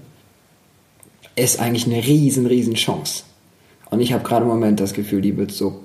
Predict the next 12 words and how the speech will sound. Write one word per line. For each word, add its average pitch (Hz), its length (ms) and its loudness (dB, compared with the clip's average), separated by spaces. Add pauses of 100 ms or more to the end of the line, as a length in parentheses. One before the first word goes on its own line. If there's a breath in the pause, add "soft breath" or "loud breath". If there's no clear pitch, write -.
(120)
krass - 280 -4
vertan. 170 520 -6
Also - 200 -4
ich 104 140 0
habe 104 220 -4
wirklich, 113 340 -2 (500 loud breath)
die 131 80 4
Menschen 131 300 2
hätten 131 220 0
jetzt 127 280 -2
die 127 60 2
Möglichkeit, 123 480 -2